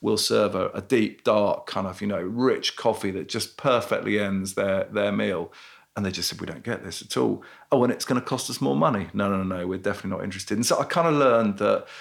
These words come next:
the hospitality sector is, is, is highly, highly margin driven, a-, and it needs to be. You know, people are, um, people aren't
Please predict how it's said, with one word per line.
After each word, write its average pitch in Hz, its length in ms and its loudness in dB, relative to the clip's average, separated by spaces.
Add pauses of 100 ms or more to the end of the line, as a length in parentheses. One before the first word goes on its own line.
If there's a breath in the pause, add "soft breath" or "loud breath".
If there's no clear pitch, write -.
(580 loud breath)
the 131 80 0
hospitality 127 600 2
sector 101 440 0
is, 98 340 -4
is, 110 220 0
is 107 220 -2
highly, 113 640 2
highly 98 520 2
margin 98 580 0
driven, 98 420 0
a-, 117 280 -2
and 127 120 2
it 113 100 -4
needs 147 240 -2
to - 80 -12
be. 113 80 -2
You 107 60 -2
know, 107 220 -2 (580)
people 135 280 -2
are, 107 380 2
um, 107 380 2 (340)
people 120 280 -2
aren't 113 220 2